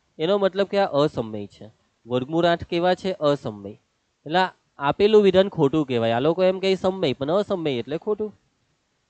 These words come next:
કોઈ પણ બે અસમય સંખ્યાનો ગુણાકાર હંમેશા સમય સંખ્યા. બાળકો, તમે કોઈ પણ બે અસમય સંખ્યા લેવો તો શું એનો ગુણાકાર હંમેશા સમય આવે છે? હંમેશા?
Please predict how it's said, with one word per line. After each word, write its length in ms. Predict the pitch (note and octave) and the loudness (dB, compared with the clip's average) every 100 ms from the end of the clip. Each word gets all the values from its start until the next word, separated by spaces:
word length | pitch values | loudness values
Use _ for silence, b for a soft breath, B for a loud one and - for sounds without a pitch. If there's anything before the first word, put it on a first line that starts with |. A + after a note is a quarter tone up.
| _ | _
કોઈ 200 | G#3 A#3 | 6 6
પણ 200 | C4 C4+ | 6 8
બે 140 | B3+ | 8
અસમય 560 | C4 G3+ A#3 A#3+ A3+ A#3 | 8 6 4 2 2 2
સંખ્યાનો 500 | A3 G#3+ A3+ A3+ A3+ | 2 -2 0 4 4
ગુણાકાર 440 | F#3 F#3+ G#3 A3+ | 4 4 4 2
હંમેશા 500 | G3 E3 E3+ G#3+ A#3 | 2 0 2 0 2
સમય 360 | A3+ G#3+ G3+ G3 | 0 0 0 -2
સંખ્યા. 480 | F3 D3 B2 A2+ G#2+ _ _ _ _ _ _ _ - | -2 -6 -6 -12 -12 _ _ _ _ _ _ _ -2
બાળકો, 300 | G#3 B3 B3+ | 0 2 2
તમે 200 | B3 B3 | 2 2
કોઈ 240 | G#3+ G#3+ | 4 4
પણ 220 | B3+ C4 | 4 2
બે 100 | A#3+ | 4
અસમય 540 | A3+ F#3+ G#3+ G#3 G#3 G#3 | 4 2 0 -2 -2 -2
સંખ્યા 340 | G3 G3 G3 | -2 0 0
લેવો 280 | G3 F3+ D3+ | 2 2 2
તો 140 | F#3 | 0
શું 160 | F#3 A3 | 0 0
એનો 140 | A3 | 0
ગુણાકાર 360 | F#3 G3 G#3 G#3+ | 0 0 2 0
હંમેશા 800 | E3 D#3+ G3+ G3+ G#3 E3+ C3 B2 | 0 -2 -4 -2 2 2 2 -2
સમય 400 | - D3+ F#3 A#3 | -6 -6 -2 0
આવે 220 | A#3 A#3+ | 0 -2
છે? 120 | A#3 | -2
હંમેશા? 560 | G#3 D#3+ F#3 A#3+ B3+ | -2 -2 -2 -2 -4